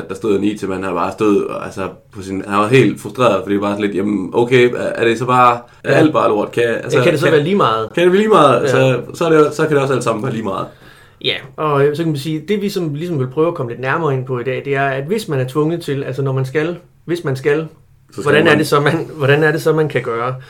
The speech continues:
Speaker 2: Øhm, og det er en risiko, man påtager sig, men man kan også godt begrænse, hvor stor den risiko er.
Speaker 1: Ja.
Speaker 2: Øh, men man er ude på dybt vand, men det, det skal man måske lige sige til at starte med, men det kan faktisk godt, man kan godt forsvare
Speaker 1: Yes.
Speaker 2: at, at have en mere nuanceret politik.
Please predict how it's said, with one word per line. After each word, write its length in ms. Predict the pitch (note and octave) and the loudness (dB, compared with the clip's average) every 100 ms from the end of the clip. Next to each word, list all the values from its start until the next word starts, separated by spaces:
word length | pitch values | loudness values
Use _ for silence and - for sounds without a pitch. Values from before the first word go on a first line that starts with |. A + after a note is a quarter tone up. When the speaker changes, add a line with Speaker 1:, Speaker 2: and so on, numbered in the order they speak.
| - - - - | -20 -20 -16 -6
Speaker 2:
Øhm, 380 | B2+ B2+ B2+ C3 | -4 -2 -4 -4
og 160 | D3 | -2
det 100 | D#3 | 0
er 60 | F3+ | 2
en 100 | A3+ | 2
risiko, 340 | G3+ G3 F#3+ F3 | 0 0 -2 -4
man 160 | E3 | -2
påtager 420 | E3+ E3+ E3+ B2+ | -2 -4 -2 -4
sig, 160 | A#2 B2+ - | -4 -8 -4
men 180 | D3 C#3+ | -2 -2
man 120 | C3+ | -2
kan 100 | C#3+ | -2
også 160 | C#3+ | -2
godt 160 | D3+ D3 | -4 -4
begrænse, 520 | C3+ C3 D#3 - - _ | -6 -2 -4 -4 -14 _
hvor 100 | C#3+ | -10
stor 260 | C3 E3 C#3+ | -4 0 0
den 160 | C3 | 0
risiko 320 | C3+ C3 B2+ | -2 -4 -4
er. 280 | A2+ G2 A2 - - - | -8 -8 -10 -14 -20 -10
Speaker 1:
Ja. 80 | G2 - | -10 -6
Speaker 2:
Øh, 320 | D3+ C3 B2 B2+ | -4 -2 -4 -4
men 140 | D#3+ | -2
man 120 | E3+ | 0
er 120 | G3 | 2
ude 160 | G#3+ G#3 | 2 2
på 100 | G3 | -2
dybt 220 | E3+ F3 | -6 -2
vand, 240 | E3+ F3 - | -2 -2 -4
men 280 | D#3 D#3 - | -6 -8 -6
det, 200 | E3+ D#3+ | -6 -4
det 100 | E3+ | -6
skal 120 | - | -6
man 140 | D3 C#3 | -4 -4
måske 200 | C3 C#3+ | -4 -6
lige 160 | D#3 | -8
sige 220 | D3+ E3 D#3+ | -8 -10 -6
til 120 | D3 | -6
at 80 | B2+ | -4
starte 280 | C#3+ D3 D3 | -4 -4 -2
med, 160 | C#3+ C#3+ | -4 -4
men 140 | D3+ C#3 | -6 -4
det 100 | C3+ | -4
kan 100 | C3 | -8
faktisk 340 | A#2+ A#2+ B2+ | -10 -10 -12
godt, 300 | B2+ A#2 - _ _ _ _ - | -10 -10 -12 _ _ _ _ -8
man 100 | C#3+ | -4
kan 60 | |
godt 120 | C#3 C#3 | -2 -4
forsvare 440 | C3+ C3+ A#2 - - - _ | -6 -6 -6 -6 -12 -20 _
Speaker 1:
Yes. 100 | G2 | -6
Speaker 2:
at, 180 | C3 A#2+ - - | -4 -4 -6 -8
at 60 | B2 | -4
have 140 | B2+ | -2
en 80 | A#2+ | -2
mere 140 | B2 | -4
nuanceret 420 | B2 A2 G#2+ C3 - | -4 -6 -6 -8 -8
politik. 340 | A2 - | -16 -14